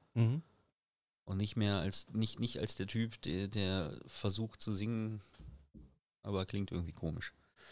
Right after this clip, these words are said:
Speaker 2: Ja, und ich habe zu dem Zeitpunkt halt schon gemerkt, dass es so eintritt. Ja, viele Leute haben gesagt, mach doch mal so und so. Und das Schlimme ist, dass ich halt die richtigen Signale vom Gehirn aus gesendet habe, aber meine Stimmbänder oder meine ganze Muskulatur haben die nicht richtig umgesetzt.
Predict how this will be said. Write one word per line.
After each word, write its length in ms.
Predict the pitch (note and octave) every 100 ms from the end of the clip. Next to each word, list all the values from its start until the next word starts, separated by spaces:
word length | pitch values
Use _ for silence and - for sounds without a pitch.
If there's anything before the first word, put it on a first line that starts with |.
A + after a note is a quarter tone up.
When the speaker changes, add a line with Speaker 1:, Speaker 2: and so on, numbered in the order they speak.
| - - - - - _
Speaker 2:
Ja, 100 | F2
und 100 | F#2+
ich 100 | F#2
habe 140 | G2 -
zu 120 | F#2+
dem 160 | F2+
Zeitpunkt 380 | F#2 F2+ F2+ G2+
halt 120 | F2+
schon 140 | - F2+
gemerkt, 360 | E2+ E2+ F2+
dass 80 | F2+
es 320 | F2 - - -
so 200 | G2 F#2+
eintritt. 500 | F#2+ F#2 - D#2+ - - - - - - -
Ja, 140 | E2
viele 200 | - F2
Leute 180 | E2 E2+
haben 60 | E2
gesagt, 180 | E2
mach 120 | F#2+ -
doch 140 | E2+
mal 140 | -
so 140 | - A2
und 140 | F2+
so. 140 | D#2 F2
Und 100 | E2+
das 160 | -
Schlimme 260 | - F#2+ G2
ist, 200 | D#2+ -
dass 180 | E2 - - - - - -
ich 220 | G2+ F#2+
halt 280 | F2+ E2 - - - _ -
die 240 | F#2 F#2
richtigen 400 | F#2+ A2 E2+ E2+
Signale 440 | F2 E2+ F2 F#2+
vom 160 | F2+ F2
Gehirn 260 | E2+ F#2 -
aus 160 | -
gesendet 400 | F2 F2+ B2 F#2
habe, 240 | F2 E2+ F2
aber 100 | F2+
meine 140 | A#2
Stimmbänder 520 | - D3+ C3+ A#2+ A2
oder 180 | G2 F2
meine 220 | D#2+ E2+
ganze 180 | F2 G#2
Muskulatur 560 | F#2+ E2 F2 F2 A2 A#2
haben 100 | G2
die 60 |
nicht 140 | F#2 -
richtig 200 | - -
umgesetzt. 500 | A#2+ D#2+ E2 -